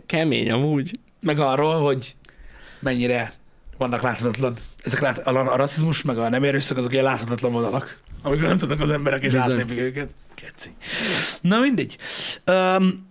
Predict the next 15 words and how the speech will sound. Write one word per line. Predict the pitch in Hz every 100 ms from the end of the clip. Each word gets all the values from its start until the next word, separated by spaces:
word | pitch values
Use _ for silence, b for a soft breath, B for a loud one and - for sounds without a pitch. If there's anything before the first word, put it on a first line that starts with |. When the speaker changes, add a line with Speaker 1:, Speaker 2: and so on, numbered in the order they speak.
| -
Speaker 2:
a | 185
lényeg | 254 226
a |
lényeg, | 185 180 180 151
hogy | 160 160 185
nyilvánvalóan, | 254 233 165 151 139 151
mit | 185
tudom | 160
én, | 143
ezért | 139 131 -
voltak | 151 160 208 160 143
emberek, | 131 131 131
akiket, | 127 123 120 120 - - _ - _ _ _ _ _ -
akiket, | - 120 117 113 110
öm, | 120 113 110